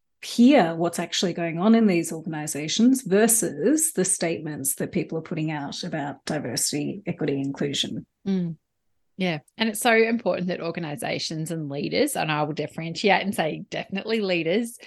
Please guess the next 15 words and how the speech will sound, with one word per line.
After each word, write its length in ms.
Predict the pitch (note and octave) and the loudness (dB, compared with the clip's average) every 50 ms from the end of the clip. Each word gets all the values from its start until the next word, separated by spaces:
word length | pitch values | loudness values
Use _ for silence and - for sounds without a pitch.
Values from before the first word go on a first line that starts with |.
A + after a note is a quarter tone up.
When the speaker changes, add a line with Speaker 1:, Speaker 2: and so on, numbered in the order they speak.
| - - - - - - - _ - | -20 -18 -18 -20 -20 -20 -18 _ 4
Speaker 2:
walking 300 | G#3+ G#3 G3 - A3+ G#3 | 6 6 6 6 4 2
the 80 | G#3 G3 | 0 0
talk. 340 | - A3 A#3+ C#4 A#3 - A3+ | 0 0 0 0 0 0 0
And 80 | G3 | -2
it's 140 | F#3+ F#3 - | -2 0 -2
what 120 | G3+ F3 | -2 0
you're 80 | F#3+ G3 | 0 0
saying 540 | F#3+ - G3+ F#3 F3 F3 F3 E3+ E3 E3 - - | 0 0 -2 0 2 2 2 0 -2 -4 -4 -4
earlier 280 | E3+ E3+ E3+ F3 E3+ | -2 0 0 0 -2
Speaker 1:
Yeah. 40 | D#3+ | -2
Speaker 2:
about 300 | D3+ - D#3 D#3 D3+ - - _ _ _ _ _ _ _ _ _ _ _ | -2 -2 -2 -2 -2 -2 -6 _ _ _ _ _ _ _ _ _ _ _
dads 360 | - D#3 F3 F3 E3+ - - | -4 -2 -2 -2 -4 -6 -8
taking 460 | - - F#3 D#3 D3 - F3+ E3+ D#3+ | -6 -4 -4 -4 -4 -4 -6 -6 -6
parental 560 | - - F3 F3 A3 D#4 - - - G3+ D#3+ D3+ | -6 -4 0 2 2 2 2 0 -2 -2 -2 -2
leave, 340 | D3+ C#3 - - - - | -2 -4 -4 -6 -8 -12